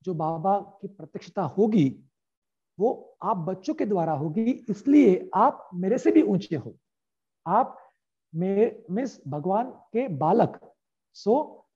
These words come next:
भगवान के खजानों के मालिक, भगवान के मालिक हो। तो इतनी ऊंची नजर से हमें बाबा देखता है, तो उतनी ऊंची नजर से हम, हम भी स्वयं को देखें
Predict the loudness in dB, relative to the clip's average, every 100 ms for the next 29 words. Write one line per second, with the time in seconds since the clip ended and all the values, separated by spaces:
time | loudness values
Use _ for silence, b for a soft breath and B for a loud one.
0 | _ -10 -6 -6 -8 -8 -8 -10 -12 -8
1 | -8 -8 -12 -12 -8 -8 -8 -10 -14 -14
2 | -14 -14 -14 -12 -10 -12 -14 -20 _ _
3 | _ _ -14 -10 -10 -8 -8 -8 -12 -12
4 | -10 -6 -4 -4 -4 -2 -4 -2 -4 -4
5 | -8 -8 -6 -6 -6 -8 -10 -10 -12 -12
6 | -18 _ _ _ _ _ _ -10 -10 -10
7 | _ -12 -12 -10 -10 -10 -10 -4 -2 -2
8 | -4 -6 -8 -6 2 4 4 0 -2 -4
9 | -6 -8